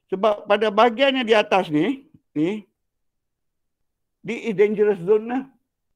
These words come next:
Ha, dangerous zone. So kita pasang relay,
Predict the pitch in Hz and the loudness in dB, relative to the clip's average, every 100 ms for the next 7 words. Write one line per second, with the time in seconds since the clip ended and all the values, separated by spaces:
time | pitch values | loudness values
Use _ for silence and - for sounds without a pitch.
0 | _ - 185 175 196 185 160 156 117 - | _ -14 -10 -8 -4 -4 -2 -2 -4 -8
1 | _ _ _ _ _ _ - 233 233 233 | _ _ _ _ _ _ 2 2 2 -4
2 | 226 214 240 285 294 269 208 185 233 | -2 0 2 2 2 0 2 4 2